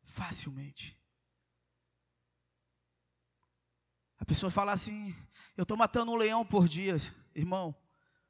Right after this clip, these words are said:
o leão passou. Nós estamos derrubando um gigante por dia.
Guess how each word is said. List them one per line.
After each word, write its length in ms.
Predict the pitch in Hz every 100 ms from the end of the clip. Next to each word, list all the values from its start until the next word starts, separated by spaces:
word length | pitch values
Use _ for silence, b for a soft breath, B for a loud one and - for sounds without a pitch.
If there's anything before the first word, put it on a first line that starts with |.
| _ _
o 80 | 139
leão 280 | 156 165 170
passou. 500 | 180 - 160 175 160 - _ _ _ _ -
Nós 120 | 135
estamos 180 | 165 160
derrubando 360 | 160 156 160
um 80 | 175
gigante 520 | 165 147 147 160 -
por 200 | - 139
dia. 320 | 139 127 127